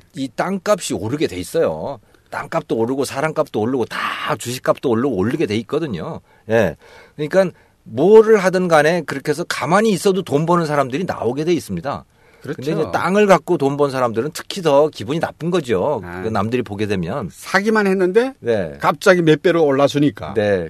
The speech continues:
Speaker 1: 그렇죠.
Speaker 2: 공짜로 못 자랐어요.
Speaker 1: 네, 그건 주식 가격도 사실은 그렇습니다.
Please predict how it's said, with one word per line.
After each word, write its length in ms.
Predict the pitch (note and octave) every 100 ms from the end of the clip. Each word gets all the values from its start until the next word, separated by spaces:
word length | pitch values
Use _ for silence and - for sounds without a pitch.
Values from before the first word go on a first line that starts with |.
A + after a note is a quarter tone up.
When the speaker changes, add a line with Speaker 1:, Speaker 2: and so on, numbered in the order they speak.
| -
Speaker 1:
그렇죠. 200 | D#3+ F3
Speaker 2:
공짜로 300 | A#3+ D#4 C4+
못 140 | G#3
자랐어요. 480 | B3+ C4 A3 C3 E2+ F#2+
Speaker 1:
네, 380 | G#2 C3+ G#2 F2
그건 180 | D#3
주식 280 | G#3 D3+ F3+
가격도 320 | B3 A#3 A3 E3
사실은 320 | C#3+ G3 C#3
그렇습니다. 680 | A2 G#2+ D3 G3 A#2+ G#2